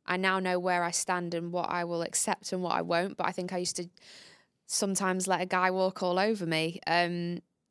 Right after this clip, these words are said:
and now learning the power of no and learning that boundaries are there for a reason and you don't have to feel guilty for them. They're actually just there to set a precedent of, "This is my morals, this is where I align. If you align with me, great. If you don't, then you can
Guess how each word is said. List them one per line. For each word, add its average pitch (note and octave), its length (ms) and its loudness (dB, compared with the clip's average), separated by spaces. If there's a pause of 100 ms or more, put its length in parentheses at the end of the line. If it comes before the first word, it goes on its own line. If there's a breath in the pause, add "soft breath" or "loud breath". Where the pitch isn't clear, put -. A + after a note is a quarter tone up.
(760)
and G#3 200 2
now A#3 260 6
learning B3 460 4
the A#3+ 80 4
power A#3 420 4
of F3+ 120 0
no - 440 -2
and F3+ 180 0
learning G3 500 2 (120)
that F#3 200 -4
boundaries G3 420 0
are F#3+ 60 -2
there F3+ 160 2
for F3+ 200 0
a F3 40 0
reason F3+ 500 -2
and E3+ 280 -4 (480 loud breath)
you F#3 100 -6
don't F#3 100 2
have F3 100 -4
to - 40 -12
feel E3+ 160 -2
guilty F3+ 440 0
for E3+ 260 0
them. F3 160 -2
They're F#3 140 2
actually F#3 300 -2
just F3+ 180 -2
there F3+ 120 2
to - 120 -2
set - 160 0
a - 40 -6
precedent F3 480 -2
of, E3+ 140 -4 (100)
"This A#3+ 160 0
is G3 120 -2
my F#3+ 120 0
morals, F3+ 360 2
this F#3+ 160 -2
is F3 100 -4
where F3 240 2
I F3 160 2
align. E3 340 -2
If F3 120 -6
you G3+ 100 2
align F3+ 260 2
with F3+ 180 -2
me, E3+ 100 -6
great. E3 340 -2
If - 140 -10
you F3 80 -6
don't, E3+ 300 -2
then D#3+ 120 -8
you E3+ 80 -8
can - 100 -20